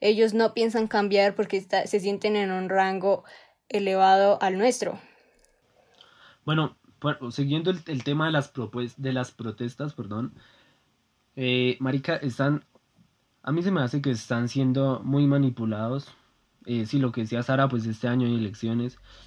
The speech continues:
Speaker 2: y, y vi, eh, el contrincante de,
Speaker 1: John Ba-, Joe
Speaker 2: de
Speaker 1: Biden.
Speaker 2: Trump, eh, el, eh, está, él, él está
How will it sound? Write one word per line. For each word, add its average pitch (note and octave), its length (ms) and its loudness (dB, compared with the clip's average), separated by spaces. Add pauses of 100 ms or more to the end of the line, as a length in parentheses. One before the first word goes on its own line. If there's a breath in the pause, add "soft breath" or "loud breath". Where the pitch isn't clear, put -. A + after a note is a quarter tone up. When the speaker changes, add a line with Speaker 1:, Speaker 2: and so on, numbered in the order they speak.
(120)
Speaker 2:
y, B2+ 440 4
y B2+ 140 2
vi, C3+ 400 0 (100)
eh, A#2 720 -4 (460)
el B2 240 -2
contrincante C3 760 0
de, C#3 440 2
Speaker 1:
John A3+ 220 0
Ba-, - 160 -2 (120)
Joe A3 300 -2
Speaker 2:
de - 80 0
Speaker 1:
Biden. A3 120 2
Speaker 2:
Trump, D3 320 4 (760)
eh, A2 320 -8
el, A2 220 -10 (680 loud breath)
eh, B2 640 0 (840)
está, E3 520 2
él, F#3 260 -4
él F3+ 140 0
está F#3+ 580 2